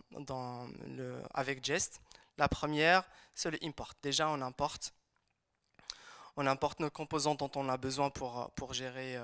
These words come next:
pour gérer nos tests. Euh, create element, c'est un truc standard, un truc standard de, de L W C qui permet de créer un élément. Euh, et puis, euh, et puis aussi, euh,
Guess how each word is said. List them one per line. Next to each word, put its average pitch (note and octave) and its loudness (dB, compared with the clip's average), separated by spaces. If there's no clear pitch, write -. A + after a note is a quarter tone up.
pour B2+ -8
gérer B2 -4
nos A#2+ -10
tests. F3 0
Euh, C3+ 2
create D3+ -2
element, D3 0
c'est - 0
un C3+ -2
truc - -2
standard, C#3 -2
un D3 -10
truc C#3 -10
standard C3+ -4
de, B2+ -10
de A#2+ -6
L D3+ -6
W C3 -10
C F3 -4
qui - -14
permet C3 -6
de C#3+ -10
créer - -4
un C3+ -6
élément. B2+ -6
Euh, C3+ 4
et D#3+ 2
puis, G3+ 0
euh, C#3+ 0
et D3 -8
puis - -6
aussi, F3 0
euh, C3+ -2